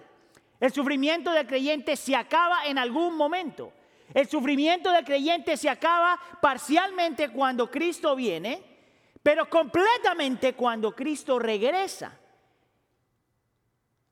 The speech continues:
Ahora, ¿por qué el Señor está haciendo esto? ¿Por qué Dios le está hablando de esta forma a su pueblo?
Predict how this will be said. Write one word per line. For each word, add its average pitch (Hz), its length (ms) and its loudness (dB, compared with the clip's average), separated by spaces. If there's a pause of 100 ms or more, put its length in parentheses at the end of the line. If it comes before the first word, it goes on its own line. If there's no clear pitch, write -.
(140)
Ahora, 285 260 2
¿por 247 200 -2
qué 349 140 0
el 320 60 -6
Señor 320 240 -4
está 294 140 -6
haciendo 247 320 -4
esto? - 300 -12 (920)
¿Por 240 160 2
qué 277 160 0
Dios 294 380 0
le 277 80 -4
está 277 200 -2
hablando 277 260 -2
de 262 80 2
esta 254 180 -4
forma 240 440 -2
a 208 200 -4
su 220 180 -4
pueblo? 262 460 -2